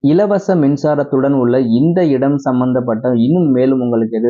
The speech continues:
தகவல்கள் தேவை அப்படின்னா, நீங்க வந்து டிஸ்கிரிப்ஷன்ல இருக்கிற அந்த கான்டாக்ட் நம்பருக்கு வந்து கால் பண்ணுங்க அல்லது வந்து WhatsApp-ல வந்து மெசேஜ் பண்ணுங்க.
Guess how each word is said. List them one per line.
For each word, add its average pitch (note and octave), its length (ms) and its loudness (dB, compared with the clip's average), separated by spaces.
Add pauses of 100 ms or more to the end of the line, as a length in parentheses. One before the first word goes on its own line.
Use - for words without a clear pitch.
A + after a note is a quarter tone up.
தகவல்கள் A#2+ 520 -2
தேவை A#2+ 280 0
அப்படின்னா, A2 300 -2
நீங்க A2 180 -2
வந்து A2 200 -2
டிஸ்கிரிப்ஷன்ல A#2+ 640 -4
இருக்கிற G#2+ 240 -4
அந்த A2 260 -2
கான்டாக்ட் B2 400 -4
நம்பருக்கு G#2+ 340 -4
வந்து G#2+ 200 -4
கால் A2+ 300 -2
பண்ணுங்க G#2+ 320 -4
அல்லது A2 200 -4
வந்து G#2+ 180 -4
WhatsApp-ல A2 460 -6
வந்து G#2+ 220 -4
மெசேஜ் A2 360 -4
பண்ணுங்க. G#2 320 -4